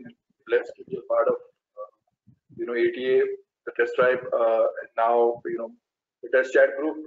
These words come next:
I am ably supported, uh, by my friends, uh, Sachin Faiz and Adi Barrow. Uh, we have, uh, some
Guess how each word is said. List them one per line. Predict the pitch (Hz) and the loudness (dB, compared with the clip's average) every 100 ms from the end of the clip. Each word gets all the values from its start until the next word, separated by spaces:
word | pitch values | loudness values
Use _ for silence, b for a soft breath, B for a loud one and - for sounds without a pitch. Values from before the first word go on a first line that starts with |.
| - - | -14 -6
I | 123 131 - - 117 | -4 -4 -4 -6 -8
am | 117 117 110 113 - | -8 -20 -14 -12 -10
ably | 127 127 135 135 | -10 -10 -10 -12
supported, | - - 120 120 123 120 113 | -16 -8 -2 0 0 -4 -2
uh, | 107 104 104 - - - _ _ _ - | -2 -2 -6 -12 -20 -20 _ _ _ 0
by | 117 117 | 2 4
my | 117 117 - | 2 0 0
friends, | 117 113 - 101 | 0 0 -4 -4
uh, | 104 101 98 98 - - | -2 0 0 -2 -2 -4
Sachin | - - 120 113 | -12 -12 -10 -2
Faiz | 120 113 113 | 2 2 2
and | 107 | 0
Adi | 107 120 | 0 0
Barrow. | - - 120 - - - - - | -2 -2 -2 -4 -12 -20 -20 -18
Uh, | - 104 104 101 101 - _ _ _ | -6 -2 -2 -4 -10 -14 _ _ _
we | 120 | -4
have, | 117 117 - - - | 2 2 0 -6 -2
uh, | 104 101 - - - 110 _ _ | 0 0 -4 -16 -18 -18 _ _
some | 117 110 117 | 0 0 -2